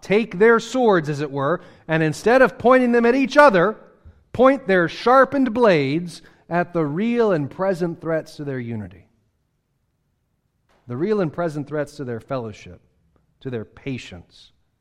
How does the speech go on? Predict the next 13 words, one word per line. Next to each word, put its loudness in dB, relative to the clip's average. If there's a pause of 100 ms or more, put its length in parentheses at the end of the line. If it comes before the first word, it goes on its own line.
(140)
to -20
their -12
love. -12 (460)
The -14
glory -6
of -8
the -12
Lord -8
Jesus -12
is -20
put -16
on -12
display. -20